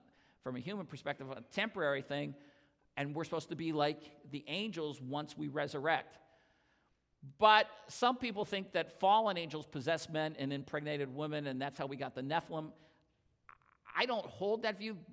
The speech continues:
There's a lot of people, good, godly people, who hold that view. Um, I just wanted to bring that up to you, that, um, that's out there, that it was only the angels in heaven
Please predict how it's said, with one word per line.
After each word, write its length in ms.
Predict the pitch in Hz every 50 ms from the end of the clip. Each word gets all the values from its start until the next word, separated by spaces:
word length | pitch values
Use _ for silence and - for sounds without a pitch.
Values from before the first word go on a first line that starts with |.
| - - - 143 135
There's 160 | 165 160 135
a 60 | 151
lot 200 | 147 156 170 190
of 240 | 214 190 160 - -
people, 420 | - 208 190 - 196 202 190 185 - - - 127 - - _
good, 180 | - 180 185 180 180 185
godly 460 | - - 160 165 170 170 165 165 170 165
people, 320 | 156 165 170 - - 160
who 180 | 135 131 135 131
hold 320 | - - 160 170 185 -
that 200 | - 180 180 151
view. 320 | 156 160 180 180 180 175 180 - - - - - - - _ _
Um, 520 | - 131 135 123 120 131 135 127 127 127 - - - - - _ _ _ _ _ _ _ - - _ _ - - _ - -
I 80 | 135
just 180 | 151 151 160 -
wanted 200 | 160 156 156 151
to 60 | 143
bring 280 | 123 123 135 147 151 151
that 180 | 143 135 131 -
up 220 | - 151 147 - -
to 100 | - 156
you, 240 | 151 156 156 147 147 - - - - - - _ - - - _ _
that, 360 | 135 135 131 131 127 - - - - - -
um, 420 | 123 123 123 123 123 123 123 117 - - - - - - -
that's 260 | 143 139 139 143 - -
out 280 | 147 160 180 185 - -
there, 260 | 123 120 123 113 113 - - _ _ _ _ _ _ _ 147
that 260 | 127 131 127 127 131 -
it 40 | 151
was 180 | 147 151 139 151 147
only 600 | 151 160 180 175 175 170 170 165 165 156 - 165 156 127
the 200 | 135 143 139 -
angels 400 | 135 147 165 175 147 156 147 131
in 100 | 135 131
heaven 680 | 131 131 - - 190 196 226 196 160 139 131 123 113 104